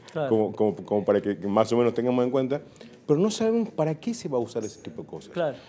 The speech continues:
Speaker 2: Desde hace años, y no estoy hablando solamente del gobierno de Mansur, tanto Alperovich como el, el gobierno de Miranda,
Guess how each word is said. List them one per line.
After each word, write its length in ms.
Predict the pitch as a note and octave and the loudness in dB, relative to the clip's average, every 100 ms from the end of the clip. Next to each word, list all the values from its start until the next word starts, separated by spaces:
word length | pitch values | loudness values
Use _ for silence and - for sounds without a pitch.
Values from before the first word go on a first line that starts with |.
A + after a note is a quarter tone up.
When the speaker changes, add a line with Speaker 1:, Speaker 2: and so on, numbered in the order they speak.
| - | -8
Speaker 2:
Desde 320 | - A#2 G#2+ B2 | 2 4 8 8
hace 300 | D3+ C3+ D3+ | 8 10 10
años, 460 | F3+ B2+ A#2 A#2 | 10 6 4 2
y 120 | - G2 | 0 2
no 100 | F#2+ | 2
estoy 160 | A#2+ | 6
hablando 220 | A2 A#2 | 6 6
solamente 360 | G#2+ G2+ G#2+ G2+ | 4 0 0 0
del 80 | F#2 | 2
gobierno 480 | F#2+ G#2 G#2 G2 F#2 | 4 2 2 0 0
de 120 | F2+ | -2
Mansur, 440 | F2 F#2+ - D#3 A2+ - - - | -2 -2 2 2 2 -8 -10 2
tanto 260 | G2+ F#2+ | 2 6
Alperovich 640 | G2 - B2+ D3 C3+ A2+ | 4 6 8 8 8 2
como 260 | - G2 G2 | -2 -2 0
el, 100 | F2+ | 0
el 160 | G#2 F#2+ | 0 2
gobierno 380 | F#2+ A2+ A2+ G#2 | 6 6 6 2
de 100 | G2 | 2
Miranda, 480 | A#2 C#3 B2 B2 | 2 2 2 0